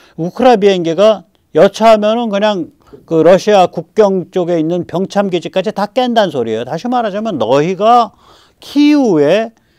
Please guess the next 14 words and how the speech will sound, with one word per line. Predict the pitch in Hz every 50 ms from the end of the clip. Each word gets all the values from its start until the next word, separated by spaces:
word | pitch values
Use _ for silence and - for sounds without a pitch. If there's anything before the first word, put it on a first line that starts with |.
| _ _ _
발전소 | - 170 190 185 - 233 214 - 185 160 -
깨고 | - 185 180 185 160 214 226 226 -
키우의 | - - 247 254 247 233 208 175 160 151 156 165 165 151 139
상수도 | - - - 226 226 - - 190 170
시설 | - - 156 151 143 123
깨고 | - - 190 202 202 185 214 208 185
그래서 | 175 170 175 165 156 180
너희가 | 170 143 123 123 123 120 156 190 214 214 202 _ _ _ _ _ _ _ _
일반 | 185 185 240 247 262 247 233
시민을 | 208 - - - 254 254 254 262 254 247 247 226 196
상대로 | 165 170 175 175 156 156 160 170 185 202 202
테러를 | - - - 233 233 240 220 196 190 190 175
저지르면 | 175 - 123 123 117 123 120 113 110 120 151 170 151 107 87 - _ _ _ _ _ _ _ _ _ _ _ _ _ _ _ _
여기도 | 165 165 196 202 208 233 196 220 240 254 247 233 -